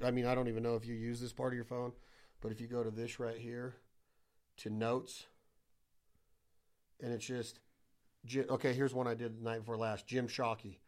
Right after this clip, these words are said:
So I'm M C in the Jim So-, Shockey Classic in two weeks in South Carolina. So I'm just going through, and I'm like, I'm not gonna write my speech. I'm not even gonna have stuff on the stage when I'm speaking. But I went through this to where I could get it in my brain of, like, this is what I'm gonna hit on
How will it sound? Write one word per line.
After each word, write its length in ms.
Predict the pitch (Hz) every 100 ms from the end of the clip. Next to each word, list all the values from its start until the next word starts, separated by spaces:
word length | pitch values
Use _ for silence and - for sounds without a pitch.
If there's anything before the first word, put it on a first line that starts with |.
| - -
So 160 | - 135
I'm 120 | 127
M 180 | - 135
C 160 | 127 135
in 80 | 120
the 60 |
Jim 200 | 110 120 117
So-, 180 | 123 113
Shockey 340 | - 120 113
Classic 460 | - 123 123 113 110
in 80 |
two 160 | 101 120
weeks 240 | 117 107
in 80 | 107
South 240 | - 110 -
Carolina. 380 | 113 117 110 95 - _ _ _ _ _ - -
So 120 | 143
I'm 80 | 135
just 180 | 139
going 200 | 156 143
through, 220 | 131 160 156
and 100 | 127
I'm 80 |
like, 240 | 120 117 - - - - -
I'm 160 | 131
not 220 | 143 156 151
gonna 160 | 151
write 280 | 135 143 151
my 140 | 139
speech. 500 | 135 - 143 170 165 -
I'm 100 | 127
not 180 | 143 151
even 100 | 147
gonna 120 | 135
have 180 | 143 139
stuff 300 | - 151 135
on 140 | 139 127
the 60 |
stage 360 | - 147 151 127
when 80 | 123
I'm 100 | 107
speaking. 440 | - 170 131 98 - - -
But 100 | 131
I 60 |
went 260 | 135 151 151
through 200 | 147 185
this 180 | 147 -
to 80 | 139
where 140 | 131
I 60 | 131
could 160 | 127
get 120 | 117 147
it 80 |
in 80 | 143
my 140 | 131 117
brain 400 | 123 151 147 127
of, 100 | 113
like, 180 | 117 104 123
this 240 | 160 156
is 100 | 147
what 140 | 147
I'm 100 | 143 131
gonna 160 | 127
hit 200 | 127 160
on 280 | 135 117 113